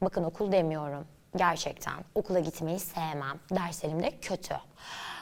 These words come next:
Bu da şu an kötü de örnek olabilir size ama iyi tarafından bakmaya çalışın. En azından beni izleyen çocuğunuz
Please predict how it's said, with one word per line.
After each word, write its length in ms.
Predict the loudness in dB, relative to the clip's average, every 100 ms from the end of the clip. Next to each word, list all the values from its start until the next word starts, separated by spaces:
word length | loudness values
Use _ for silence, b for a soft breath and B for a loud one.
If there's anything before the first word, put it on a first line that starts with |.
| 6
Bu 80 | 10
da 80 | 10
şu 160 | 8 6
an 160 | 4 2 2
kötü 360 | 2 8 10
de 80 | 12
örnek 340 | 8 6 0 2
olabilir 400 | 2 2 0 -2
size 280 | 0 10 10 10 4
ama 160 | 6
iyi 160 | 6 8
tarafından 520 | 8 6 6 4 4
bakmaya 340 | 2 2 0
çalışın. 480 | 0 0 0 0 -2 -2 B B B B
En 140 | 8 10
azından 360 | 10 6 6 10
beni 280 | 12 12 12
izleyen 400 | 12 10 6 6
çocuğunuz 680 | 4 6 4 4 0 -8